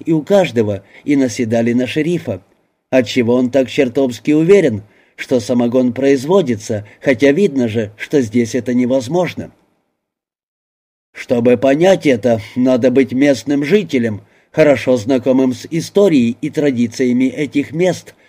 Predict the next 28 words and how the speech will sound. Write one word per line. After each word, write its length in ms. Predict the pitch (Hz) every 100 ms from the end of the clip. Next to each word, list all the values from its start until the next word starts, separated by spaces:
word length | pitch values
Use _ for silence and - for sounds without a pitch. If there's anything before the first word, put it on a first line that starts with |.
| - -
отвечал 540 | 123 123 117 120 113
шериф, 420 | - 151 151 120 _ _ _ _ _ -
«а 160 | 123
точнее 680 | 123 123 - 131 135 143 139
с 40 |
Сагамором 800 | - - 160 147 131 120 123 127
Нунаном. 580 | 147 196 160 127 107 92 _ _ _
Вот 340 | 104 113 127 120
выйдите 560 | 123 143 139 131 147
к 60 | 131
этой 300 | 143 147 143
толпе 480 | 156 151 123 196 185
и 120 | 127
предложите 720 | 131 135 127 123 135 123 139
любому 460 | 131 127 135 131
пари, 420 | 120 160 190 151 107 _ -
что 240 | - 131
Самогор 500 | 107 127 127 120 123
Нунан 480 | 113 117 123 127 123
не 200 | 143 147
сможет 480 | - 202 208 139 107
затолкать 560 | 127 120 123 127 120 117
вам 220 | 127 120
в 80 | -
ухо 300 | 160 120 147
сахару 480 | - 208 - 123 120
с 60 |
зерном 520 | 107 131 123 127 107